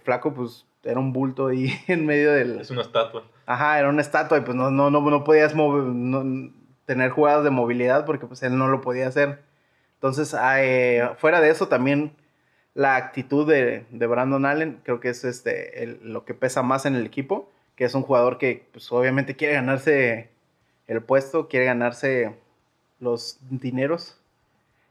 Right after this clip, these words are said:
Speaker 1: Entonces, cosa contraria con Flaco, que ya tenía un contrato, entonces,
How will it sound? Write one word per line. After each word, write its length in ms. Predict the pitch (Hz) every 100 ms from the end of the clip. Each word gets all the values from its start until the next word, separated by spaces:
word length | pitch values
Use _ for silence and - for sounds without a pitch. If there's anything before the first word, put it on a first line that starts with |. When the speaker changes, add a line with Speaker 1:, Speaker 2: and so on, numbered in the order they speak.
| -
Speaker 1:
Entonces, 640 | 123 120 120 135 127 -
cosa 280 | - 123 135
contraria 340 | 127 - 120 127
con 180 | 117
Flaco, 300 | 117 135 135
que 100 | -
ya 280 | 120 117 131 _
tenía 200 | 123 120
un 60 |
contrato, 460 | 120 123 135 143 156
entonces, 560 | 147 120 120 120 117